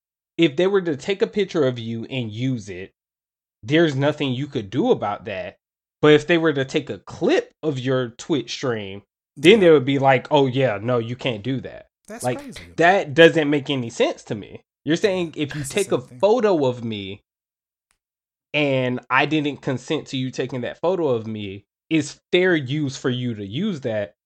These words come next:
Speaker 1: But if you
Speaker 2: That's
Speaker 1: were to
Speaker 2: nuts.
Speaker 1: use live video of me or use my actual voice, like, immediately you can't do that. That doesn't make
Speaker 2: Yeah.
Speaker 1: sense.
Speaker 2: And none at all. And a true story. So I went on a cruise,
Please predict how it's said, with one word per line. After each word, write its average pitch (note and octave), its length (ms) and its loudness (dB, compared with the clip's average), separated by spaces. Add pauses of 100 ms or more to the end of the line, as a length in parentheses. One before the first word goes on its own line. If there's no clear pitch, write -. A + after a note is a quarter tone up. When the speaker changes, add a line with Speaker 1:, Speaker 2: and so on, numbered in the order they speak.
(140)
Speaker 1:
But C3+ 140 0
if C#3+ 180 0
you D#3 60 -8
Speaker 2:
That's D#3+ 80 -10
Speaker 1:
were E3 120 2
to C3+ 100 -4
Speaker 2:
nuts. A2+ 120 -8
Speaker 1:
use B2+ 320 -4
live B2+ 500 0
video B2+ 580 -2
of G#2 180 -10
me G2 440 -10 (360)
or B2 220 -2
use C3 440 -6
my C3 220 0
actual B2 500 -6
voice, G2+ 640 -4 (720)
like, A#2+ 280 -4
immediately C#3 800 0
you A2 200 -10
can't G#2+ 280 -10
do C3+ 200 -6
that. E2 200 -18 (340)
That C#3 160 0
doesn't B2+ 200 -2
make G#2+ 160 -10
Speaker 2:
Yeah. G#2 60 -12
Speaker 1:
sense. B2+ 240 -8 (460)
Speaker 2:
And A#2+ 240 -14
none B2 200 -12
at G#2+ 120 -14
all. G#2+ 440 -18
And C3+ 300 -12 (120)
a C3+ 100 -12
true F#3+ 220 -12
story. G3+ 420 -10 (340)
So C#3+ 140 -10
I A#2+ 160 -8
went C3+ 180 -8
on C3+ 80 -10
a B2 40 -12
cruise, D3 480 -16